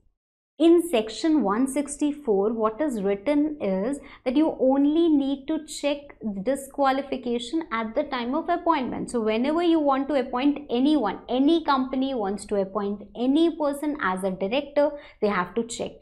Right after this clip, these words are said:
three things. He has to be an individual, he must hold in,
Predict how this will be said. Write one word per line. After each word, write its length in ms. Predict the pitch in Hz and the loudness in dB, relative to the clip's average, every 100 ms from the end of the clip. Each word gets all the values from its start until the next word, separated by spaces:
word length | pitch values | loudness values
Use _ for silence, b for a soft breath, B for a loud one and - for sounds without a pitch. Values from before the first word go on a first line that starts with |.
| - | -12
three 180 | - - | -10 -10
things. 260 | - - b b _ | -12 -14 b b _
He 100 | 240 | 2
has 260 | 214 208 | 4 2
to 80 | - | -4
be 140 | 208 | -2
an 120 | 202 196 | 0 0
individual, 640 | 202 240 269 - - 311 | 0 0 0 -4 -8 -6
he 120 | 277 | -4
must 340 | 214 196 202 - | -2 -4 -6 -12
hold 340 | - 190 185 190 | -4 -4 -4 -2
in, 220 | 262 330 | 0 0